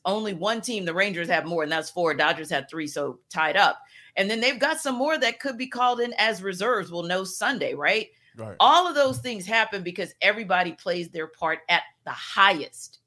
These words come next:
Speaker 1: level. And so that goes to what you said about Sean Murphy, a nice surprise at the plate. Orlando Arcia,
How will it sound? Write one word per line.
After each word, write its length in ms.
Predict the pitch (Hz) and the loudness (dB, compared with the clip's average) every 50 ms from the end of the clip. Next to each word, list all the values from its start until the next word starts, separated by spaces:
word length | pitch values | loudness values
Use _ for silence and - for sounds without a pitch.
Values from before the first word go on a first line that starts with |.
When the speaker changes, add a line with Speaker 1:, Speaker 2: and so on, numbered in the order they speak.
| _ _ _ _ | _ _ _ _
Speaker 1:
level. 560 | 131 135 151 190 190 156 - - - - - _ _ - - - _ _ - | -14 -2 4 6 6 6 4 0 -10 -14 -16 _ _ -20 -20 -20 _ _ 0
And 320 | 180 180 165 165 170 165 | 2 4 4 2 0 -2
so 180 | - 190 170 165 | -2 -2 0 4
that 220 | 175 180 180 180 | 6 6 4 4
goes 220 | 185 185 180 180 | 0 -6 -6 -6
to 100 | - 180 | -6 -6
what 140 | 165 165 - | -6 -6 -6
you 80 | 175 175 | -6 -8
said 220 | - - 170 170 | -6 -4 -4 -4
about 380 | 165 156 156 147 147 143 - - | -4 -2 -2 -2 -2 -2 -4 -6
Sean 300 | - 190 175 165 156 165 | -4 -2 -2 -2 -2 -2
Murphy, 400 | 190 202 175 - - 113 92 - _ _ _ _ _ _ _ _ _ _ _ _ _ _ - | -2 -2 -2 -4 -6 -14 -20 -20 _ _ _ _ _ _ _ _ _ _ _ _ _ _ -4
a 60 | 160 | -2
nice 260 | 156 165 165 170 170 | 0 2 2 2 0
surprise 380 | - 180 139 202 170 156 156 151 | -2 -6 -2 2 2 2 2 0
at 80 | 156 135 | -4 -12
the 40 | 156 | -12
plate. 320 | - 180 156 123 - - _ _ _ _ | -8 -6 -6 -8 -8 -10 _ _ _ _
Orlando 440 | 151 156 156 165 175 180 185 185 - | -6 -4 0 0 0 0 0 0 0
Arcia, 520 | - 190 208 - 269 - 226 220 226 208 | 2 0 0 0 -2 -6 -8 -8 -8 -10